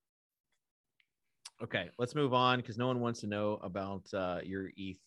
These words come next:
holdings, Davis. Let's talk about, uh, DraftKings lineup, draftkings dot com. Let's build a lineup. Hopefully it goes better than last week.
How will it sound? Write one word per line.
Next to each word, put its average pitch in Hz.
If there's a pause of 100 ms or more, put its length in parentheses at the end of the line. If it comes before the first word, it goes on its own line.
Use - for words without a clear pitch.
(240)
holdings, 87
Davis. 60 (1040)
Let's 113
talk 147
about, 143
uh, 127
DraftKings 127
lineup, 131
draftkings 113
dot 113
com. 165
Let's -
build 120
a 110
lineup. 123
Hopefully 120
it 107
goes 113
better 117
than 107
last 107
week. 143